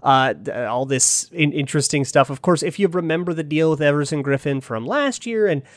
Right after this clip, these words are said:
maybe kind of why this wasn't an automatic thing when Griffin, you know, nobody really wanted him anymore. And of course, the Vikings probably want him more than anybody else because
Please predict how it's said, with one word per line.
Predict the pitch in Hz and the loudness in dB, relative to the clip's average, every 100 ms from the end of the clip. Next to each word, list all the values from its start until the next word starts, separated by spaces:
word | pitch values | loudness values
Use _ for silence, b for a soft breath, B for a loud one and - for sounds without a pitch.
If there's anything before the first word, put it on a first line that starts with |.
| b b | b b
maybe | 135 147 156 | 2 2 0
kind | 139 160 143 | 0 2 2
of | 120 | 0
why | 123 135 139 | 2 4 4
this | 139 135 | 2 0
wasn't | 143 135 131 127 | 0 0 0 -4
an | 135 | -2
automatic | - 135 135 131 131 131 | 0 0 0 0 -2 -4
thing | - 147 151 151 | -4 -2 0 -2
when | 143 131 | -2 -4
Griffin, | 135 131 135 127 127 | -4 -4 -4 -6 -6
you | 104 | -8
know, | 120 110 | -8 -8
nobody | 117 120 113 | -6 -8 -8
really | 110 - | -12 -10
wanted | - 247 262 233 | 0 4 4 4
him | 214 | 2
anymore. | 208 196 185 | -2 -4 -4
And | 190 | -4
of | 160 | -6
course, | - 143 135 | -4 -4 -4
the | |
Vikings | 127 127 131 123 | -4 -4 -6 -6
probably | - 123 131 131 | -4 -4 -4 -6
want | 123 127 | -2 -4
him | 127 131 | -4 -6
more | 127 131 | -4 -4
than | 127 | -4
anybody | 131 123 127 | -4 -2 0
else | 160 165 | 0 -2
because | - 139 127 117 | -6 -6 -4 -6